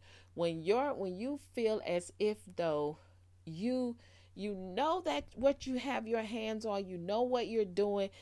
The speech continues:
is, is what God placed on your heart, but somewhere you feel so nervous that you feel like you're gonna mess it up or screw it up at any moment, then that's when you step back and you give God so much glory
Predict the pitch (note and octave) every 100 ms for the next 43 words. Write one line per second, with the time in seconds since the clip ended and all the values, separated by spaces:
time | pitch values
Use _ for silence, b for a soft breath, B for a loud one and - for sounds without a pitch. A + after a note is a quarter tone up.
0 | B B - F#3 F3+ F3+ F3 - F#3+ G3
1 | - F3+ D3+ - G3 A3+ G#3 F#3 F#3 F3
2 | - A3 G3 - E3+ F3 - - B3 B3+
3 | A3+ A3+ A#3+ G#3 - B B B F#3+ G3+
4 | - G3 F#3 - - C4 C#4 A#3+ A3+ G#3
5 | G3 F#3 F#3 D3+ F3+ - A3+ A3+ A3 F#3+
6 | F3+ D#3+ F3 A3 A#3 A3+ G3 G3 E3 E3
7 | - A#3 A#3+ A3 G#3 G3 F3 - G3 G3
8 | G3 G3 G3 F#3+ B B B F3+ E3+ G3+
9 | A3 - G3+ F#3 F#3 - F#3 E3 E3+ E3+
10 | E3 D#3 D3+ D#3+ D3+ - D#3+ C3 - -
11 | A3+ A#3+ F3+ - E3 D#3+ D3 D3